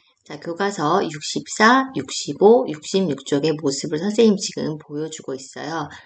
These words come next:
그래서 여러분이 우리 지역의 문화유산을 답사해보는 과정에 대해서 한번 이번 시간에 알아보도록 하겠습니다. 어,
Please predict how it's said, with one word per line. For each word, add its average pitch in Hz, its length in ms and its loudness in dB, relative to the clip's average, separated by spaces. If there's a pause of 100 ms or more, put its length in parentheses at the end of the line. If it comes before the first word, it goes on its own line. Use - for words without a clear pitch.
(160)
그래서 143 160 -10
여러분이 160 640 -2
우리 196 300 0
지역의 185 380 2
문화유산을 151 960 0
답사해보는 143 1040 -2
과정에 175 540 -6
대해서 139 300 -4
한번 165 360 0 (460)
이번 147 260 -12
시간에 147 400 -8
알아보도록 151 640 -4
하겠습니다. - 520 -10 (1900)
어, 151 140 -16